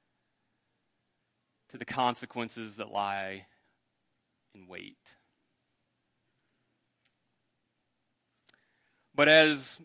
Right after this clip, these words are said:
many of God's prophets do, he offers a message of hope for the people.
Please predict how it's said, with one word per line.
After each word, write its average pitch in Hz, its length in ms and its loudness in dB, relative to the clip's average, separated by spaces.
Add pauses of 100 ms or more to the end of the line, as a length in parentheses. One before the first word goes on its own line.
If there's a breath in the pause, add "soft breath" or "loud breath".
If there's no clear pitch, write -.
(100)
many 160 380 0
of 143 220 -6
God's 139 360 4
prophets - 960 -2 (220)
do, 107 480 -8
he 127 160 -6
offers 117 840 -2
a 131 60 -14
message 117 420 -8
of 113 120 -16
hope 117 360 -8 (200)
for - 60 -20
the 98 80 -16
people. 113 500 -16